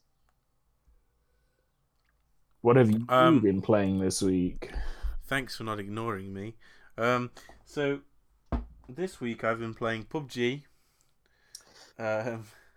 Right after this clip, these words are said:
Speaker 1: <laughs> What a
Speaker 2: it's,
Speaker 1: surprise.
Speaker 2: it's the best game that's ever been made.
Speaker 1: <laughs>
Speaker 2: Um, it's esports ready. <laughs> Um, I've been playing pub G.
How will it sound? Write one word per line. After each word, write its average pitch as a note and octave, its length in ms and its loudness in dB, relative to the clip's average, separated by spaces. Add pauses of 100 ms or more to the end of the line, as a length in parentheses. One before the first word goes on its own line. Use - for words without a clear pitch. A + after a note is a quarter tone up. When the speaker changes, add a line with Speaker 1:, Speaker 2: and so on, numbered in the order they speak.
(100)
Speaker 1:
<laughs> C#3+ 100 2 (440)
What B2+ 100 6
a B2+ 40 10
Speaker 2:
it's, B2 100 6
Speaker 1:
surprise. B2 440 6
Speaker 2:
it's A2 80 -4
the E3 60 0
best D#3 80 0
game C3 120 -6
that's A2+ 180 -10
ever B2+ 160 -2
been G#2 220 -4
made. G#2 320 -2 (280)
Speaker 1:
<laughs> C3+ 80 4 (200)
Speaker 2:
Um, G#2 420 4 (100)
it's A#2+ 140 -10
esports D3+ 540 -2
ready. B2 340 -6 (520)
<laughs> G#2 80 -16 (920)
Um, B2 540 2 (920)
I've - 80 -8
been D3 80 -4
playing E3+ 200 2
pub B2+ 180 -10
G. B2+ 380 0